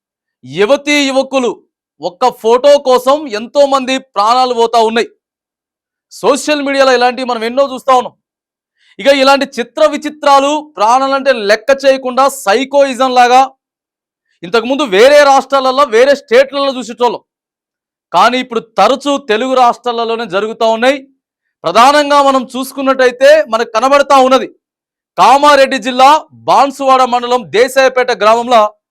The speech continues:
మరి ఓ తండ్రి పాములు పట్టే వ్యక్తి, పాములు పట్టే వ్యక్తి, "నా కొడుకు, నా పిల్లలు కూడా అట్లే పాములు పట్టాలని" చెప్పి ఆ పిల్లోడికి కనీసం వానికి భయం అవుతున్నా కూడా బలవంతంగా వాని పాము నోట్లో పెట్టి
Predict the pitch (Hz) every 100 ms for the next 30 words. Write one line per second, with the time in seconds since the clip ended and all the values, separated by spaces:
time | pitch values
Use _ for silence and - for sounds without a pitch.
0 | _ _ _ _ _ 170 247 262 254 233
1 | 262 311 - 233 262 311 302 285 277 262
2 | 254 - - _ _ _ _ _ _ -
3 | 180 269 294 285 277 269 254 254 302 294
4 | 247 - 214 247 277 311 302 247 240 240
5 | 269 277 254 254 262 202 214 254 240 240
6 | 240 233 233 233 294 302 302 _ _ _
7 | _ _ _ _ _ 208 226 226 262 302
8 | 302 311 226 220 302 302 320 294 262 185
9 | 156 208 294 302 302 269 269 285 269 226
10 | 226 _ _ _ _ 117 147 226 294 302
11 | 294 277 262 277 277 247 - 220 269 226
12 | 226 254 262 233 233 240